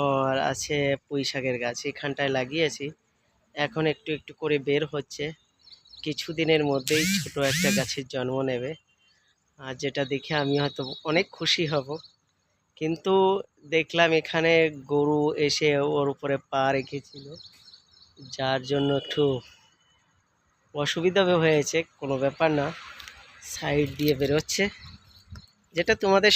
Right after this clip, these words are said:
সঙ্গে আমি এক দুই দিনের মধ্যেই এটার সঙ্গে পরিচয় করিয়ে দেব। আমার গাছটা কেমন হয়েছে, তিন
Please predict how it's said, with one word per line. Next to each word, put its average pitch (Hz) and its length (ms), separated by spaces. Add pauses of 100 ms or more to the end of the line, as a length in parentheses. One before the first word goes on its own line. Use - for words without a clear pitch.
সঙ্গে 175 340
আমি 180 180 (1160)
এক 160 60 (120)
দুই 165 120 (100)
দিনের 170 320
মধ্যেই 151 500 (760)
এটার 151 360 (160)
সঙ্গে 143 420 (1000)
পরিচয় 151 500
করিয়ে 147 320
দেব। 147 120 (880)
আমার 156 180 (100)
গাছটা 147 280 (100)
কেমন 151 260 (100)
হয়েছে, 147 380 (1900)
তিন 185 160